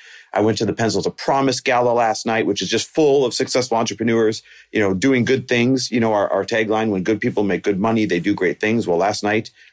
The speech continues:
literally got to see that in action. Lots of good people that make good money doing great things for a great cause for Pencils of Promise.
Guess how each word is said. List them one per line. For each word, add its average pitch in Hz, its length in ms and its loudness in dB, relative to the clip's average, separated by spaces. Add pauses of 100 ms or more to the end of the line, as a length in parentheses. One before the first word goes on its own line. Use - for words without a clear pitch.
literally 117 520 2
got 101 160 0
to 98 80 -4
see 120 180 -2
that 104 160 0
in 90 60 -4
action. 104 460 -4 (200)
Lots - 220 -2
of 104 140 -2
good 123 200 0
people 123 320 0
that 113 160 0
make 101 220 -2
good 113 220 0
money 120 260 0
doing 104 240 0
great 113 260 0
things 113 220 -2
for 98 100 -2
a 82 80 -2
great 107 220 -2
cause 107 300 0
for 90 100 -2
Pencils 107 320 -2
of 87 80 -4
Promise. 98 400 -2